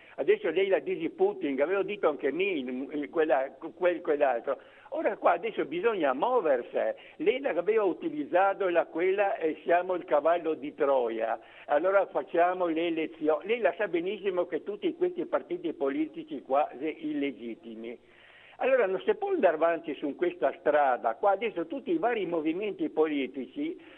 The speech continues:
volenti o nolenti, sono costretti a fare una massa critica per vedere di sfrondare sta roba.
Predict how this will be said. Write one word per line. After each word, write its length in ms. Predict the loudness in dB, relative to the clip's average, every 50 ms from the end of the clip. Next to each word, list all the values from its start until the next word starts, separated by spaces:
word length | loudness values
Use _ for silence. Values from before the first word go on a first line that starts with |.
| -14 -4
volenti 560 | 0 0 0 0 0 -2 -4 -4 -2 0 0
o 80 | 0
nolenti, 640 | 2 2 2 2 2 2 0 0 -2 -2 -2 -2 -2 0
sono 140 | -2 -2
costretti 580 | 0 0 -2 -2 0 0 0 0 -2 -2 2 2
a 80 | 2 2
fare 380 | 4 2 4 4 4 2 0 -6
una 240 | -4 -4 0 0 -2
massa 440 | 0 0 -2 -2 -2 -4 -8 -8 -6
critica 720 | -4 -2 -2 -2 -2 -4 -4 -6 -6 -4 -4 -4 -4 -6 -12 -18 -20 -20 -20 -10 -4
per 160 | -2 -2 0
vedere 400 | 0 0 2 2 2 2 2 0
di 100 | -2 -2 -2 -2 -8
sfrondare 600 | -6 -2 0 0 0 0 0 0 0 0 -4 -4 -2
sta 140 | 0 2
roba. 500 | 2 4 2 2 2 2 -2 -2 -2 -4